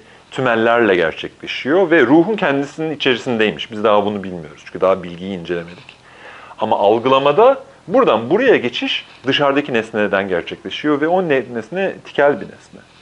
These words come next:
Hiçbir zaman anneliği göremezsiniz. Her zaman belli bir anneyi, hatta her zaman belli bir kadını görürsünüz. Bir kuşun ötüşünü duyarsınız.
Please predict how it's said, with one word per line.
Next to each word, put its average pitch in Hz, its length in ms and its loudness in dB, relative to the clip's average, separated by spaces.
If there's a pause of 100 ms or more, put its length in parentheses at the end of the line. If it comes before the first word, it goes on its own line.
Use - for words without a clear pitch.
(680)
Hiçbir - 360 -6
zaman 202 500 2 (440)
anneliği 139 640 2
göremezsiniz. 95 680 -2 (300)
Her 139 300 0
zaman 110 460 -2
belli 101 380 -2
bir 92 200 -10
anneyi, 85 420 -12
hatta 175 440 2
her 156 120 4
zaman 135 300 0
belli 113 240 -4
bir 120 100 -6
kadını 92 280 -6
görürsünüz. - 540 -16 (4000)
Bir 139 220 -10
kuşun 170 360 -6
ötüşünü 160 460 0
duyarsınız. 92 560 2